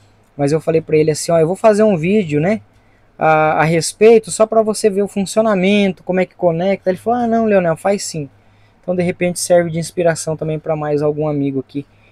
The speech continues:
que acompanha a gente aqui no canal. Tá bom, pessoal? Então, um vidinho rápido, só explanando um pouquinho a respeito da, da famigerada lâmpada série. <laughs> Bem legal, essa daqui eu fiz um upgrade nela, né? Fiz uma proteção pra não ter perigo de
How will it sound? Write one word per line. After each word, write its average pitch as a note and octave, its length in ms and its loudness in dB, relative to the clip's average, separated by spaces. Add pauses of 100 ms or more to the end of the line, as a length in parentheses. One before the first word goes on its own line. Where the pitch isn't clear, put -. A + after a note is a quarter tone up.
(120)
que D3+ 100 -8
acompanha C#3 480 -2
a C3 40 -2
gente C3+ 260 -6
aqui - 160 -10
no C3+ 100 -6
canal. C3+ 340 -10 (540)
Tá E3 80 -4
bom, B3 160 6
pessoal? A3 400 6
Então, C4+ 240 -2
um B3+ 40 -4
vidinho A3 320 2
rápido, G3 340 4
só G3+ 180 0
explanando F3+ 560 2
um D3+ 40 -6
pouquinho E3 440 -4
a D3+ 40 0
respeito C#3+ 440 -6
da, C3 220 0 (640)
da C#3 200 0
famigerada D#3+ 1000 4
lâmpada C#3 440 2
série. F3 440 2 (220)
<laughs> - 380 -16 (480)
Bem D#3 180 6
legal, D3 280 6
essa D#3 160 0
daqui D3 220 0
eu C#3+ 40 2
fiz D3 220 -2
um D3+ 60 2
upgrade C#3+ 600 2
nela, D#3+ 380 2
né? F3 160 -6 (720)
Fiz C#3+ 280 -2
uma C#3+ 140 2
proteção D3 720 -2
pra D3 140 -2
não C3+ 100 -4
ter C#3 140 -2
perigo B2+ 340 -4
de B2 240 -6